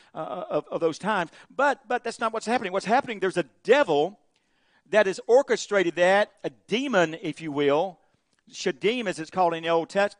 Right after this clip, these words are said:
Covenant, that's inside or the spirit or is gathered around it to cause all these people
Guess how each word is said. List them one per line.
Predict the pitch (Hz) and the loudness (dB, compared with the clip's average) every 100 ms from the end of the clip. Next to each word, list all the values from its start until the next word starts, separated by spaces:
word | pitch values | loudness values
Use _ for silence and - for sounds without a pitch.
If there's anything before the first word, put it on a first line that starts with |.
| _ | _
Covenant, | 160 208 254 269 - - | -2 -2 0 -6 -10 -8
that's | - 196 - | -2 -2 -2
inside | 233 208 - 220 247 247 247 | -12 -10 -6 -4 0 0 2
or | 202 170 151 | 2 2 2
the | 139 | -2
spirit | - - 240 240 226 | -8 -2 4 6 6
or | 185 | 2
is | 123 | -4
gathered | 107 214 185 156 | -2 -2 -2 -4
around | 151 196 240 240 | -6 -2 0 4
it | 214 - - | 4 2 -14
to | - | -16
cause | - 208 233 220 190 180 | -12 -6 0 2 2 2
all | 170 | 0
these | 165 160 | -2 -8
people | - 196 143 | -14 -10 -8